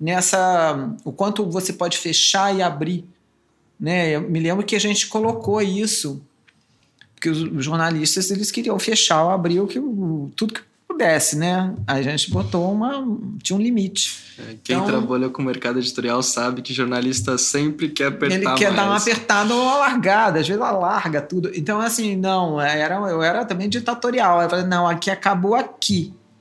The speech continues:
Speaker 1: Daqui é o máximo e aqui é o mínimo. Eu tinha um menos dez ou mais dez, vamos dizer.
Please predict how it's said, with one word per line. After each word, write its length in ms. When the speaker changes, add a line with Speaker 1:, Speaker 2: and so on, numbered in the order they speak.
Speaker 1:
Daqui 680
é 120
o 100
máximo 500
e 40
aqui 120
é 40
o 80
mínimo. 400
Eu 220
tinha 360
um 80
menos 440
dez 300
ou 60
mais 180
dez, 240
vamos 160
dizer. 260